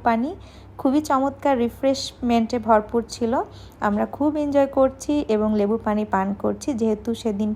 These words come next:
প্রচণ্ড রকমের গরম ছিল। আসলে কী লেভেলের গরম ছিল, এটা আসলে বলে বোঝানো যাবে না।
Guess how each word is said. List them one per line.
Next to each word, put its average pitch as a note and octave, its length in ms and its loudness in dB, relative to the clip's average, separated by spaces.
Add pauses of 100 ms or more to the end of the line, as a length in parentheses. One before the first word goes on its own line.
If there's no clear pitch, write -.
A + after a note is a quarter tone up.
প্রচণ্ড D4+ 580 4
রকমের A#3+ 440 4
গরম G#3 400 4
ছিল। G#3+ 380 -2 (520)
আসলে A3+ 400 0 (180)
কী D#4+ 200 8
লেভেলের C#4+ 420 8
গরম B3 340 4
ছিল, B3+ 260 0
এটা G#3+ 240 2
আসলে A#3 260 0
বলে A3 320 4
বোঝানো G3+ 440 0
যাবে - 260 -4
না। - 160 -10